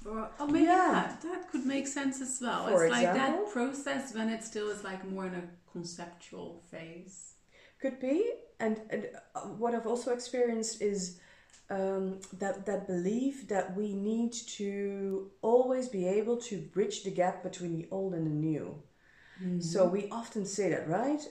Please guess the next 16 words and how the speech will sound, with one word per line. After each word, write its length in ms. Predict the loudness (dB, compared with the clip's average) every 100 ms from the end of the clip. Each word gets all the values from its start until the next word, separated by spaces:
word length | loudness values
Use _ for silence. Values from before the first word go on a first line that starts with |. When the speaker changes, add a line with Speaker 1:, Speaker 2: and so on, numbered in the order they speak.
| -4
Speaker 1:
Mm-hmm. 240 | -2 0
Speaker 2:
Um, 200 | -2 -4 -4
uh, 40 | -4
change 300 | -2 -2 0
makers 400 | 0 0 -2 -2
often 300 | -2 -2 -6
say 240 | -2 0
that, 160 | 2 2
or, 200 | 0 0
or 100 | -4
people 280 | -4 -4 -2
that 100 | -2
are 160 | 0 2
in 80 | 0
organizational 640 | 0 0 0 0 -2 -6
change, 600 | -6 -4 -2 -2 -4 -10